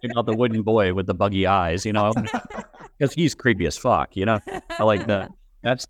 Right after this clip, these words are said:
Speaker 1: that's where I would go. So I throw out the beanbag, they picked Lily's doll,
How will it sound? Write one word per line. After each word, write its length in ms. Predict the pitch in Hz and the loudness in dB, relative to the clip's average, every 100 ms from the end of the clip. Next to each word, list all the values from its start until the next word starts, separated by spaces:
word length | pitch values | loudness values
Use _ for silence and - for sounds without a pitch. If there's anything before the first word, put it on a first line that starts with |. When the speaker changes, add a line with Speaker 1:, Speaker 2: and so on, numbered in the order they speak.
| - | -2
Speaker 1:
that's 160 | 127 - | -2 0
where 120 | 101 | 4
I 100 | 113 | 4
would 180 | 95 82 | 2 -4
go. 220 | 82 78 - _ _ - 330 | -14 -16 -18 _ _ -10 -6
So 280 | - 127 117 | 2 4 6
I 100 | 117 120 | 4 0
throw 220 | - 131 | 0 0
out 100 | 120 - - | -2 -6 -2
the 60 | |
beanbag, 300 | 139 127 107 - - | 4 6 6 2 -2
they 160 | 107 | -2
picked 300 | - 135 - | 0 -2 0
Lily's 280 | 113 107 101 | 0 2 0
doll, 420 | 90 78 76 - | 0 0 -2 -8